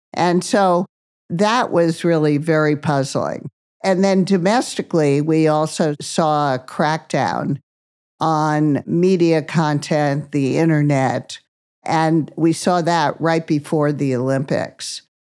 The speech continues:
So, you know, I think we were all pretty puzzled by that. And one hunch we had, well, maybe this is just right before the Olympics,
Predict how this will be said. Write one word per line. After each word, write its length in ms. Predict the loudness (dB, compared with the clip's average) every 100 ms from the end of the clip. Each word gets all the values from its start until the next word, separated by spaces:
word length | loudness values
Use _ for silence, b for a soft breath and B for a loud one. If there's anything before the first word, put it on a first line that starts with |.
| -16
So, 520 | -2 2 2 2 -2 _ _ -16
you 200 | -4 0
know, 140 | 2 2
I 180 | 0 0
think 480 | -2 -4 -8 -18 -4
we 200 | 0 2
were 180 | 4 2
all 260 | 2 0
pretty 360 | -2 -2 0 -2
puzzled 680 | -2 0 0 0 -2 -4 -2
by 200 | -4 -2
that. 500 | -2 -2 -4 -6 -4
And 340 | -2 0 0 2
one 560 | 2 2 2 0 -2 -6 _ -2
hunch 380 | 0 0 -2
we 160 | -2 0
had, 420 | 2 2 2 0
well, 380 | 0 2 2 0
maybe 460 | 0 0 2 2 2
this 320 | 0 -2 -2
is 200 | -4 -2
just 520 | 0 0 -2 -10 -20 _ _ -6
right 320 | 0 0 0
before 460 | 0 0 0 0 0
the 200 | 0 0
Olympics, 840 | 0 0 0 -2 -4 -12 -14 -14